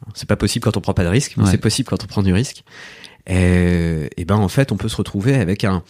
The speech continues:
Speaker 1: un super capital à la fin, hein. Euh, voilà, grosso modo, une trentaine de milliers d'euros. Trois cents euros au début, cinquante euros par mois pendant vingt ans, c'est ça. Et la différence, c'est que si, et le, si on le fait un peu plus tard, par exemple, si on le fait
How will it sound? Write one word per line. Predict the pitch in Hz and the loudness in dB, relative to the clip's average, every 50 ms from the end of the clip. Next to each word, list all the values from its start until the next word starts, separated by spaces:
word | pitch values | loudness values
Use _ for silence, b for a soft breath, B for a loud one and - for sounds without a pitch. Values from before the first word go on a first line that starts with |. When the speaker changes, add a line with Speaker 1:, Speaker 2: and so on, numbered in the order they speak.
| B B B B B B B B | B B B B B B B B
Speaker 1:
un | - 101 | -10 -8
super | - - - - 135 127 | -8 -6 -2 0 0 0
capital | - 127 120 - - - 135 123 | 0 -2 -4 -2 0 0 2 4
à | 123 | 4
la | 127 131 | 2 2
fin, | - - 165 | 2 2 2
hein. | 160 147 117 110 113 101 98 95 | 4 4 2 2 0 -2 -2 -4
Euh, | 90 87 90 92 101 | -4 -6 -8 -8 -6
voilà, | 113 123 110 98 90 | -4 -4 -4 -4 -6
grosso | - - 90 95 - - | -8 -10 -12 -10 -6 -4
modo, | 101 98 101 120 | -2 0 2 2
une | 127 113 | 2 2
trentaine | - - 120 117 127 131 123 | 0 0 0 2 2 2 2
de | 117 117 | 4 2
milliers | 117 117 120 123 123 | 2 2 2 2 2
d'euros. | 131 131 139 147 143 _ _ _ _ - | 4 4 2 2 0 _ _ _ _ -14
Trois | - - 120 117 | -8 -6 -4 -4
cents | - - 123 113 | -2 0 2 2
euros | 117 113 113 120 117 113 - _ _ _ _ _ _ _ _ - | 2 2 2 0 0 -2 -4 _ _ _ _ _ _ _ _ -4
au | - 117 | 0 2
début, | 113 113 107 117 131 139 139 | 2 2 2 0 -2 -4 -4
cinquante | 131 - - 120 - 123 113 - | -6 -4 -4 -2 0 -2 -2 0
euros | 117 120 113 | 0 0 0
par | - 117 113 | 0 2 2
mois | 123 120 113 | 2 2 0
pendant | - 113 113 107 | 0 0 0 2
vingt | 107 107 - 131 | 0 0 0 -2
ans, | 120 | -4
c'est | - 123 | -4 -4
ça. | 113 - 117 107 - B B B B B B B B B B B B B B B B - | -2 -2 -2 -4 -4 B B B B B B B B B B B B B B B B -4
Et | - 113 | -2 2
la | 110 110 107 | 2 2 2
différence, | 110 120 113 - 143 143 160 160 | 0 -2 0 2 4 4 4 2
c'est | - 131 | 2 -2
que | 117 - 120 | 0 0 0
si, | 113 - - - - - 160 151 147 - - _ _ _ _ _ _ - | -2 -2 -6 -8 -6 -4 -2 -2 -2 -4 -6 _ _ _ _ _ _ -8
et | - | -8
le, | 107 107 - _ _ - | -6 -8 -8 _ _ -14
si | - - - - | -12 -6 0 2
on | 151 139 | 2 2
le | 127 | 2
fait | - - 139 - - | 2 0 -2 0 2
un | 131 127 | 0 2
peu | - 139 | 2 0
plus | - 131 123 | -2 -2 0
tard, | - 147 165 202 - - | 0 0 0 0 -2 -6
par | - 120 117 | -4 -2 0
exemple, | 113 113 127 135 | 0 0 0 -2
si | - - | -2 -2
on | 120 117 | -2 -2
le | 113 | -2
fait | - - 131 127 123 - | -2 0 0 0 0 -4